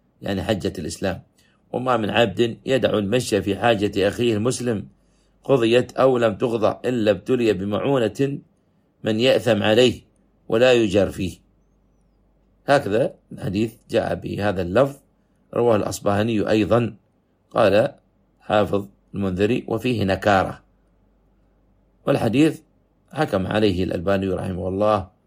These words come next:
قال: "ضعيف جدًا"، في ضعيف الترغيب ستمائة وثمانية وتسعون. الحديث الذي بعده أيضًا حديث ضعيف.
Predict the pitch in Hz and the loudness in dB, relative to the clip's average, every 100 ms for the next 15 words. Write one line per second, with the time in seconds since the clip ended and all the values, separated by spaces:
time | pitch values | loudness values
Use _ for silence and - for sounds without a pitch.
0 | _ _ _ _ 107 101 95 98 107 92 | _ _ _ _ 0 2 2 0 0 -2
1 | 95 87 95 90 110 101 90 - _ _ | -4 -4 -8 -4 -2 0 -2 -8 _ _
2 | _ _ - 107 101 92 - 87 - 98 | _ _ -4 0 0 2 0 -2 -6 -4
3 | 92 101 110 110 107 _ - 95 95 107 | -2 0 2 2 -2 _ -10 -10 -4 -4
4 | 101 120 104 98 95 92 113 107 110 120 | -2 -2 -2 -2 -4 -2 0 0 2 2
5 | 107 - - 85 - _ _ _ _ _ | 0 -6 -10 -12 -12 _ _ _ _ _
6 | _ _ _ _ _ _ _ _ 123 180 | _ _ _ _ _ _ _ _ 2 4
7 | 160 143 123 107 139 131 139 139 156 123 | 4 4 2 2 2 2 0 0 0 0
8 | 135 - 139 160 143 123 120 156 117 - | -2 -2 0 0 0 -2 0 0 -2 -8